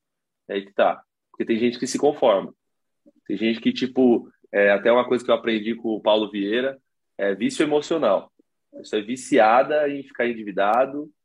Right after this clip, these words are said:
a pessoa é viciada em ter problema, a pessoa é viciada em, tipo...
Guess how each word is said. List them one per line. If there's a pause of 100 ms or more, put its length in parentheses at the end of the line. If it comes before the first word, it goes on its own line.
(180)
a
pessoa
é
viciada (260)
em
ter
problema,
a
pessoa
é
viciada
em,
tipo...